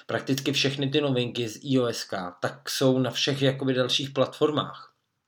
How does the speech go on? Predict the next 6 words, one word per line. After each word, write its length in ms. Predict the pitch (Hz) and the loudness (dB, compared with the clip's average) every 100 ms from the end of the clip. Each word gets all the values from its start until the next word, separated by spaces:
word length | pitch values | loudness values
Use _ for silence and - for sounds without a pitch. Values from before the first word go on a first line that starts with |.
| _ _ - - - - - - | _ _ -12 -10 -20 -20 -18 -2
Ale 1000 | 117 113 113 117 117 117 120 120 123 123 120 - - _ | 2 4 6 6 4 4 2 2 2 0 -4 -16 -20 _
jsou 360 | - - 143 139 | 0 4 6 6
tady 360 | 143 143 143 | 6 6 6
za 180 | 131 131 | 6 6
mě 640 | 139 135 127 120 120 120 135 - - | 6 6 6 4 2 0 -6 -16 -6
jako 600 | 117 - 131 123 120 104 | -6 2 4 6 4 0